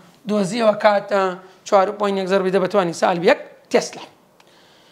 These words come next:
ئەڵێ ئایا ئاراسەی بوارە موگناتیزیەکە ئاسۆیی یان شاوڵی؟ ئەلێرە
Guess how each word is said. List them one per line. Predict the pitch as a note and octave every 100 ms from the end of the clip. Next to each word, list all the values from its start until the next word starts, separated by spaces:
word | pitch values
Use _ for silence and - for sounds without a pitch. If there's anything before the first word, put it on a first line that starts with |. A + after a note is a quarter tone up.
| _ -
ئەڵێ | A#3 D#4
ئایا | E4+ D#4+ -
ئاراسەی | B3 A#3 C#4+ B3+
بوارە | A#3+ A3+ A3+
موگناتیزیەکە | G#3 A3 G#3+ G#3 F#3 A3+ -
ئاسۆیی | F#3+ F#3+ G#3 C4
یان | D4
شاوڵی؟ | - F3 E3+ D3+ D3 C3+ - _ _ E4+
ئەلێرە | C4 G#3